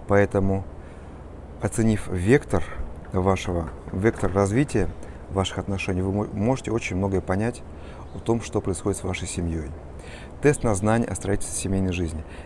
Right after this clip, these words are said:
Без этих знаний ничего не получится построить. И, к сожалению, я постоянно вижу людей, которые живут в браке двадцать-тридцать лет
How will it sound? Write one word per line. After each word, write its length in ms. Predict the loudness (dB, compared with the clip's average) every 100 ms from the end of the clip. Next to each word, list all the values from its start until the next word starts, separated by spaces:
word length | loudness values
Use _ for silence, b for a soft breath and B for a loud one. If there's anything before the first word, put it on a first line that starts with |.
| 2
Без 200 | 2 4
этих 160 | 4 4
знаний 300 | 4 2 0
ничего 240 | 4 4
не 80 | 4
получится 460 | 4 4 2 -4
построить. 540 | -4 -4 -2 -2 -4 -6 B B B
И, 20 |
к 60 | -4
сожалению, 480 | 0 4 6 6 6
я 100 | 4
постоянно 320 | 4 6 6
вижу 260 | 6 4 4
людей, 200 | 4 2
которые 320 | 0 2 2
живут 240 | 2 0
в 80 | 2
браке 300 | 2 2 2
двадцать-тридцать 760 | 4 6 4 0 -2 0 -2 0
лет 160 | 0